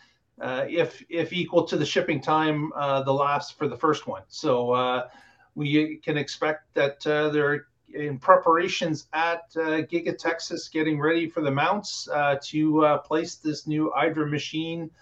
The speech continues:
Uh, so now they'll have two. Uh, and of course,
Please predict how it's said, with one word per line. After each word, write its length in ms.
Uh, 180
so 200
now 280
they'll 160
have 200
two. 320
Uh, 420
and 160
of 140
course, 480